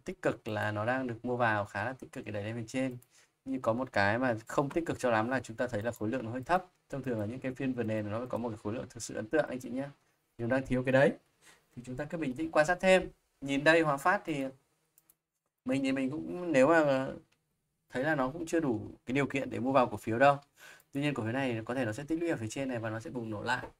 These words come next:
thì sẽ là cái cơ hội anh chị nhé. Hoặc là nó kiệt vôn thì cũng hoàn toàn có thể mua ở phía trên này được nhé. Đấy.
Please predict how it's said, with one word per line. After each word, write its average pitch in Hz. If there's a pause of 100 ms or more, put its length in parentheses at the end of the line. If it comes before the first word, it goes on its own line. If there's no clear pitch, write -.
thì 117
sẽ -
là 139
cái 117
cơ 143
hội 151
anh 131
chị 123
nhé. 143
Hoặc 143
là 117
nó 113
kiệt 117
vôn 135
thì 123
cũng 117
hoàn 120
toàn 120
có 131
thể 135
mua 131
ở 131
phía 117
trên 147
này 135
được 117 (280)
nhé. 147 (1200)
Đấy. 123